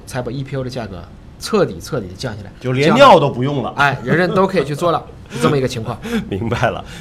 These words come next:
Speaker 2: 这个过程，你想，从动物的实验，最终从血液当中提纯，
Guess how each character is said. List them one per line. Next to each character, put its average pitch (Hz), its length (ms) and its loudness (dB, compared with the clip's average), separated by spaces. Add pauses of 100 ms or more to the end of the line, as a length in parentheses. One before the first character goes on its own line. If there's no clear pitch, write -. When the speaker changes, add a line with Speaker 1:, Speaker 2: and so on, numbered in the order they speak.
Speaker 2:
这 175 120 0
个 147 100 4
过 165 160 6
程， 117 240 4
你 127 80 2
想， 95 220 0 (220)
从 113 380 2
动 151 160 4
物 117 60 2
的 101 100 4
实 101 200 -4
验， 107 320 0
最 120 160 -4
终 123 300 2
从 104 220 -4
血 135 140 -6
液 113 80 2
当 107 80 2
中 110 100 -2
提 107 160 -6
纯， 80 440 -8